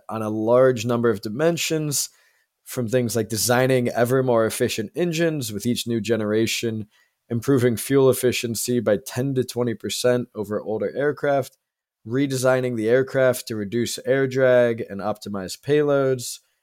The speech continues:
changing their ground operations, investing in battery and hydrogen technology to pursue true net zero propulsion.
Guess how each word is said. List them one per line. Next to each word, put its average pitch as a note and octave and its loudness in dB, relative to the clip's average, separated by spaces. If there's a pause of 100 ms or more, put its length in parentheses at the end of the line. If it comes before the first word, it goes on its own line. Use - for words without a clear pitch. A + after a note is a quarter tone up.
changing C3+ -2
their A2+ 0
ground B2 2
operations, A#2 0 (100)
investing A2+ -4
in A2 -6 (340)
battery A#2+ 2
and G#2+ -2
hydrogen A#2 -4
technology A#2 0
to - -10
pursue A#2 -2 (340)
true C3 2
net A#2 0
zero A#2 4
propulsion. B2+ -2